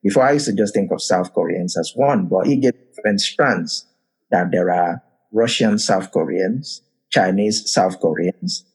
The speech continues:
and he was opening up a whole lot of new thinking that I'm like, "Okay, this is fascinating." And he's asking the question, what sort of South Koreans will reach out to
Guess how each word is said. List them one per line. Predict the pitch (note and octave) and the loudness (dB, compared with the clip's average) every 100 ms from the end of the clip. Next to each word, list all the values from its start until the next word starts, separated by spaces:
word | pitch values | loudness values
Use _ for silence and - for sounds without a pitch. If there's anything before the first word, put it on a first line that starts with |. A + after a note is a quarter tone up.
| _ _ - | _ _ -2
and | G#2+ G#2+ G#2+ G#2+ | 2 2 2 2
he | |
was | G#2 G#2 | 2 2
opening | C#3+ D#3+ C#3 B2+ | 4 4 2 2
up | A#2 - - | 2 -2 0
a | F#2 | 0
whole | - C#3 D3 | 2 2 4
lot | C3 G#2+ | 2 2
of | F#2 | 2
new | A2+ A2 - | 2 2 2
thinking | D2+ D2+ - D2+ - | 2 2 0 -2 -2
that | F2+ E2+ | -2 -2
I'm | E2+ | -2
like, | E2+ E2+ - - | 0 0 -2 -4
"Okay, | - - E2+ F#3 G3+ | -4 -4 -4 -4 -6
this | G#3+ - | -6 -4
is | - - | -6 -4
fascinating." | - - - D3+ D3+ D#3 G3+ - _ _ _ _ - | -4 -2 -2 -2 -2 -4 -6 -6 _ _ _ _ -4
And | F#2 | 0
he's | B2 A#2+ | 2 2
asking | A2+ - A2+ | 0 2 0
the | - | 0
question, | - C#3 B2+ G2 F2 | -2 -2 0 -2 0
what | A#2 D3+ | 0 0
sort | A2 | 0
of | F#2+ | 0
South | - G2+ G2 - | 0 0 0 0
Koreans | F2+ F#2 A#2 F#2 | 0 2 0 0
will | F2 E2+ | -2 -2
reach | G2 G2+ | -2 0
out | F#2 - | -4 -4
to | D#2 | -8